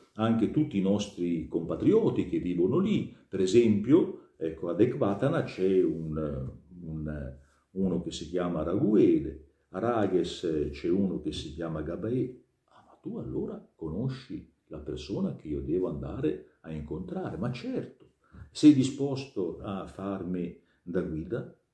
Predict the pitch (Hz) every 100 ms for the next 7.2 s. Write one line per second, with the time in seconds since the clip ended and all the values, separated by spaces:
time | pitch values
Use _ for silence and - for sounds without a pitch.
0 | - 95 - 110 123 92 67 - _ -
1 | - 98 123 185 92 95 127 107 - -
2 | 87 76 78 107 117 220 - - - 190
3 | 202 117 - 76 95 - 80 73 62 -
4 | - - - _ _ _ _ _ _ _
5 | _ _ _ _ _ _ _ _ _ _
6 | - 156 202 208 262 - 151 160 - -
7 | -